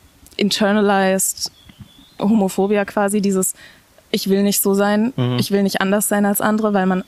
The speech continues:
Speaker 1: einfach Angst hat, dass andere einen nicht akzeptieren. Und dann ist es dieses,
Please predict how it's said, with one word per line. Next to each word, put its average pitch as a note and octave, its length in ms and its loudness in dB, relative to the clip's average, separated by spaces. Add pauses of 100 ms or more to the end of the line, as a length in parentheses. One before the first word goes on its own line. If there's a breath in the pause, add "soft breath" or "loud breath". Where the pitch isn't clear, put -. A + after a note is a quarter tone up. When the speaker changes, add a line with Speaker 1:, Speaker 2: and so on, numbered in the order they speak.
Speaker 1:
einfach F#3+ 220 -4
Angst - 280 -4
hat, F#3 160 -4
dass F3+ 100 -4
andere F#3 220 -4 (260)
einen F#3 160 0
nicht F3+ 140 -4
akzeptieren. G3 500 -2
Und F#3 160 -2
dann F3+ 120 0
ist F3+ 160 -4
es F3+ 100 -4
dieses, F3 420 -2